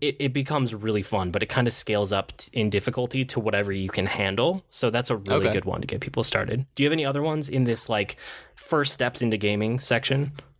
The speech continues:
Speaker 2: Uh, what was the game? I can't remember the name. It was, like, twenty forty-eight, that just swiping numbers and adding them up and seeing if you could do the entire thing. It was, and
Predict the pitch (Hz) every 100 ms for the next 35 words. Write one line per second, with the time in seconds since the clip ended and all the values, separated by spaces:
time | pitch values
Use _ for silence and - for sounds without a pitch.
0 | - 160 147 147 170 247 277 226 202 175
1 | 170 127 - 190 214 214 180 156 156 143
2 | 139 - - 185 214 214 - 170 180 139
3 | 113 135 160 - - - _ 143 147 139
4 | 131 147 - - 151 143 151 165 135 117
5 | 127 147 139 123 104 117 123 131 127 113
6 | 107 120 127 - 135 120 113 131 120 117
7 | 117 127 - 117 117 117 117 113 117 113
8 | 113 113 117 - _ - 127 120 120 107
9 | 117 110 127 117 110